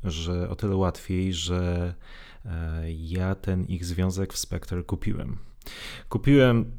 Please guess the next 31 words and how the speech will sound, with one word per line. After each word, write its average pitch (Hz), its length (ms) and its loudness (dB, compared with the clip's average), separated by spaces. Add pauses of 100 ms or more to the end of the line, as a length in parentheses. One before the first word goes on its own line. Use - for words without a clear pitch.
(140)
trochę 143 280 6
na 135 100 6
słowo 113 260 2
honoru, 95 440 2
kupiłem 98 500 2
może 107 320 6
trochę 98 260 2
dlatego, 95 380 2
że, 90 540 0 (1800)
że 92 120 0
zależało 101 540 6
mi 90 120 4
na 85 140 4
tym, 85 200 -2
żeby, 80 240 -4
mm, 85 920 -2 (520)
żeby 87 200 -4
ten 92 200 -2
element 90 320 0
filmu 90 340 -2
zadziałał. 85 680 0 (680)
Nie 104 200 8
wiem, 85 160 0
nie 110 100 2
mam 104 120 4
pojęcia, 98 400 2
natomiast, 98 500 0
no, 101 280 2
w - 80 -6
Spectre 95 640 -2 (1200)
kupiłem 87 580 0